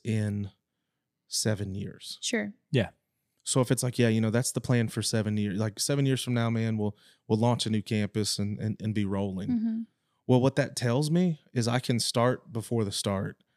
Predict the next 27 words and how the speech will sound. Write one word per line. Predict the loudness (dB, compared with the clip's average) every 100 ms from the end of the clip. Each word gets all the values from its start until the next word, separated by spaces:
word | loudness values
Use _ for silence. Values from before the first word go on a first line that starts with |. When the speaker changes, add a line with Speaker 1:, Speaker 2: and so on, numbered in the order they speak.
| -8
Speaker 2:
Right. | -6 -6 -10 -10 -4
Speaker 3:
Yeah. | -4 0
Speaker 1:
Because | 0 2 2
that | 0 0
seven-year | -4 -2 0 2 2 2 0 -4 _ _
time | -4 0 2 0
frame | 0 -2 0 -2 0
actually | -2 0 -2 -2
starts | 0 -2 -4
today. | -6 -2 -2 -2 -2
Speaker 2:
Mm-hmm. | -2 0 0 0
Speaker 3:
Mm-hmm. | -2 -2 -4 0
Speaker 1:
And | 0 0
so | -2
I | -2 0
can | 0
start | 0 -2 0
implementing | 0 0 4 4 4 2 0
some | -2 0
things | 0 2 0 -2
to | 0
make | 2 2 2
sure | 0 0 2 0
that | -2 0
when | 0
it | 0 -2
starts, | -4 -2 0 2 0 -2 -4